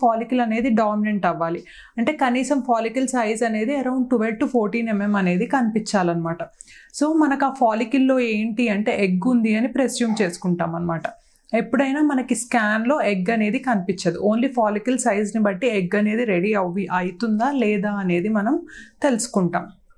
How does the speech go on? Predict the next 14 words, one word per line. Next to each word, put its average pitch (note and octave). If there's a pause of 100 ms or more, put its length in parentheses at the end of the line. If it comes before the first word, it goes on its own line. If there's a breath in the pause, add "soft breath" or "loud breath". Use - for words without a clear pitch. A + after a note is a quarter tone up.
(600)
So, A#3+ (800 loud breath)
ఈ C4+ (380)
డే G#3 (240)
టెన్ A3+ (120)
or A#3+
లెవెన్ G3+
స్కాన్ G3+
తర్వాత F#3+ (140)
దాన్ని G#3+
బట్టి, F3+ (100)
ఫాలికల్ G3
సైజ్ని F#3+
బట్టి E3 (160)
మళ్ళీ A3